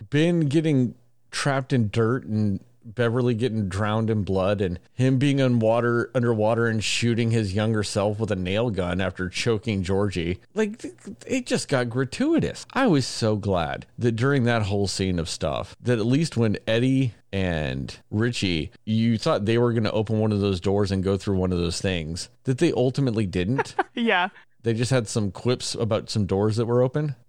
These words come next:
Speaker 1: and that was it.
Speaker 2: Right. <laughs> Yeah, that's true.
Speaker 1: Like, they didn't end up having to go through the same scenes we've already been seeing them go through. Like,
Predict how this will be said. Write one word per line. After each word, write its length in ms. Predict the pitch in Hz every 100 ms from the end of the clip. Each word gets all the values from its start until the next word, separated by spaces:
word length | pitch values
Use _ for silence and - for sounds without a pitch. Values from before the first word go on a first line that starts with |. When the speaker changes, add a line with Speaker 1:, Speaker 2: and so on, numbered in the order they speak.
| 104
Speaker 1:
and 100 | 98
that 120 | 90
was 140 | 90
it. 220 | 82 - 226
Speaker 2:
Right. 420 | 208 185 175 -
<laughs> 40 | 277 - - 233 - 247 - - _ _
Yeah, 180 | 208 185
that's 240 | 180 180
true. 180 | - 175
Speaker 1:
Like, 140 | 120 113
they 100 | 135
didn't 220 | 151 127
end 200 | - 143
up 120 | 123
having 240 | 135 139
to 80 | 120
go 500 | 101 117 110 98 95 -
through 220 | - 139
the 160 | 117 110
same 760 | - - 98 101 107 104 101 92
scenes 420 | - 92 98 90
we've 220 | 92 90
already 280 | 85 87 92
been 220 | 87 90
seeing 300 | - 95 98
them 160 | 95 95
go 200 | 92 90
through. 380 | - 73 50 - _
Like, 380 | 170 160 - -